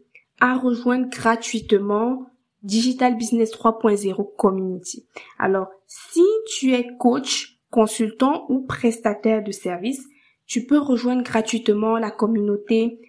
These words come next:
des entrepreneurs digitaux nouvelle génération. C'est un espace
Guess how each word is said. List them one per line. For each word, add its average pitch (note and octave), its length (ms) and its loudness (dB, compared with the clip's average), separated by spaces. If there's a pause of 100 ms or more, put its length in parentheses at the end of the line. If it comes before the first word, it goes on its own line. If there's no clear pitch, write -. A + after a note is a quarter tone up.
(140)
des G#3+ 240 4
entrepreneurs G#3 680 -2
digitaux G3+ 400 0
nouvelle G3+ 280 0
génération. F#3 680 -4 (260)
C'est A3+ 320 -2
un C4 120 2
espace B3 440 0